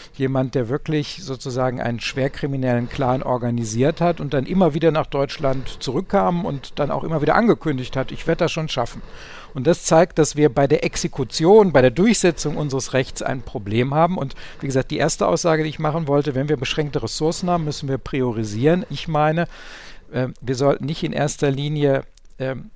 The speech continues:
äh, um unsere Zahlen zu steigern, gegen die vorgehen, wo es nicht so schwer ist. Das sind meistens die relativ rechtstreuen Familien, die sich um Arbeit bemühen. Wenn die dann keinen Aufenthaltstitel mehr haben,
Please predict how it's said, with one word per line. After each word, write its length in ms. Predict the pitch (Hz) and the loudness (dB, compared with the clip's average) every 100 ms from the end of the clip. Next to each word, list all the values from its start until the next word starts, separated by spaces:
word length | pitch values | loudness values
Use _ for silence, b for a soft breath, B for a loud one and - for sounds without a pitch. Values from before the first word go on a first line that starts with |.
| - | -10
äh, 140 | 127 - | -10 -6
um 140 | 139 | -6
unsere 400 | 165 151 123 123 | -4 -4 -2 -4
Zahlen 560 | - - 147 180 165 131 | -2 2 6 8 8 4
zu 160 | - 120 | -4 -6
steigern, 720 | - 135 120 143 147 143 135 | -4 0 0 2 2 0 0
gegen 260 | 135 127 | -2 -4
die 140 | 117 147 | -4 -6
vorgehen, 580 | - 147 139 131 131 120 | -2 0 0 -2 -2 -2
wo 140 | 127 | -4
es 140 | 127 | -4
nicht 180 | 139 - | -6 -6
so 100 | 123 | -6
schwer 320 | 110 117 131 | -6 0 2
ist. 160 | 165 - | 2 0
Das 80 | 123 | -4
sind 160 | 131 | -4
meistens 400 | 127 135 - 143 | -2 -2 -2 -4
die 80 | - | -2
relativ 480 | 131 135 139 131 - | 0 2 0 -4 -6
rechtstreuen 560 | 139 - - - 123 123 | -6 -6 -8 -4 -4 -4
Familien, 560 | 127 120 139 175 143 | -4 -4 -2 -2 -2
die 80 | 131 | -4
sich 160 | 123 123 | -4 -6
um 140 | 113 | -2
Arbeit 420 | 123 143 175 151 | 0 2 2 2
bemühen. 400 | 170 156 165 165 | -4 -2 -2 -2
Wenn 120 | 135 | -2
die 60 | 127 | -2
dann 180 | 147 143 | -4 -2
keinen 200 | 139 139 | -2 0
Aufenthaltstitel 720 | 147 156 143 139 - - 160 | -2 -2 -2 -2 -6 -6 -4
mehr 180 | 147 135 | 0 2
haben, 240 | 139 135 | 2 0